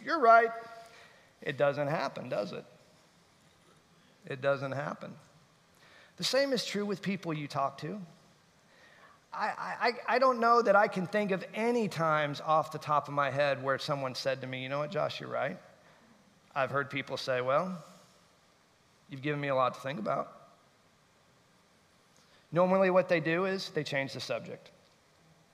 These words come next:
All right? They change the subject. It's not uncommon. Just because they have not acknowledged that you won the argument does not mean that you have not planted a seed of truth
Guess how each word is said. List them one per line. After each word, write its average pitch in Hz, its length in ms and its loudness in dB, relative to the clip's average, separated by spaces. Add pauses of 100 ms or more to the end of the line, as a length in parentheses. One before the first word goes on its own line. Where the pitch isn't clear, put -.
(480)
All - 60 -10
right? 131 260 -6 (640)
They 185 120 -4
change 208 260 -6
the 202 80 -10
subject. 247 400 -8 (1400)
It's - 100 -14
not 143 200 4
uncommon. 156 480 -2 (840)
Just 214 380 2
because 147 840 0
they 165 160 6
have 170 220 6
not 170 220 8
acknowledged 190 720 6
that 196 160 2
you 190 120 2
won 185 220 6
the 185 160 4
argument 156 560 4
does 139 220 -4
not 160 280 4
mean 156 220 0
that 139 160 -2
you 147 120 -4
have 135 120 0
not 139 240 0
planted 143 420 -2
a 135 60 -8
seed 135 260 -6
of 120 80 -8
truth 123 460 -6